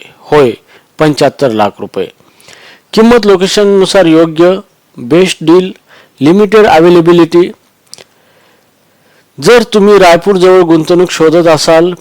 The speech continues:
पेट्रोल पंप, फार्म हाऊसचा प्लॅन असेल, सुरक्षित आणि वाटणारी प्रॉपर्टी हवी असेल,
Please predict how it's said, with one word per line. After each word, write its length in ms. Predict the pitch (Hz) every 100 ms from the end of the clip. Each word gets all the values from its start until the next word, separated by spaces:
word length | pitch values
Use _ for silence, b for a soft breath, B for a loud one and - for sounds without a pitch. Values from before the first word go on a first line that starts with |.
| -
पेट्रोल 320 | 156 170 160
पंप, 460 | 135 156 156 165 156
फार्म 320 | - 147 151
हाऊसचा 340 | 151 156 - 160
प्लॅन 360 | - 147 147
असेल, 520 | 147 139 165 156 165 -
सुरक्षित 640 | - 156 160 - 185 165
आणि 300 | 165 156 160
वाटणारी 560 | 151 147 135 156 151
प्रॉपर्टी 540 | 151 151 139 143 143 151
हवी 300 | 135 135 151
असेल, 400 | 143 - 156